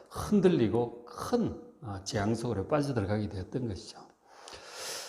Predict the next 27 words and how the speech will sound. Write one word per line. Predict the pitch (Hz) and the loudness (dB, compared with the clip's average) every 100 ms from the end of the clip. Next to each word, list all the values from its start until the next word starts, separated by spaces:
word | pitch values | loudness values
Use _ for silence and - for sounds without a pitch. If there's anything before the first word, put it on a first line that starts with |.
| - - - | -14 -20 0
자, | - 131 | 6 8
이런 | 190 240 262 | 10 8 8
이제 | 233 - - | 8 6 6
대재앙, | 123 175 233 - 123 120 143 175 127 - | 10 12 10 8 4 6 8 6 2 -2
큰 | - - 262 254 220 | -8 -2 2 4 4
일이라고 | 123 127 131 170 170 151 | 4 4 4 6 6 4
하는 | 120 131 | 2 2
것은 | 113 101 170 185 95 127 | 2 0 0 -2 -4 0
이 | 143 | 2
우연히 | 135 127 143 220 262 262 | 4 6 6 8 6 4
일어나는 | 175 180 151 117 110 | 4 4 6 4 2
것이 | 147 - | 0 -2
아니에요. | 101 87 85 | -4 -4 -4
하나님께서 | 90 185 180 175 143 - 165 170 - - - - | 0 4 4 4 2 0 -2 -2 -10 -18 -8 -2
허락하신 | 226 190 110 - 185 | 0 2 0 0 -4
일입니다. | 92 117 98 87 - _ _ _ | -4 -6 -8 -12 -18 _ _ _
그 | 160 | -2
개인적인 | - 107 151 202 214 | 4 6 6 4 4
일들도 | 120 92 104 113 117 | 2 2 0 0 0
마찬가지고요. | 92 - 131 123 113 110 107 - - - - - - - - - - | -2 -4 -6 -6 -8 -10 -12 -12 -18 -20 -18 -18 -16 -16 -18 -20 6
그리고 | 196 214 | 10 10
이제 | 214 196 | 10 10
거기에 | 202 180 180 175 175 | 8 6 6 4 2
복합적인 | - 214 - 285 - 233 196 | 0 0 0 -2 0 2 4
의미들을 | 113 107 120 131 101 | 4 4 2 2 2
가지고 | 104 110 92 78 | 0 -2 -4 -8
있어요. | - - | -10 -14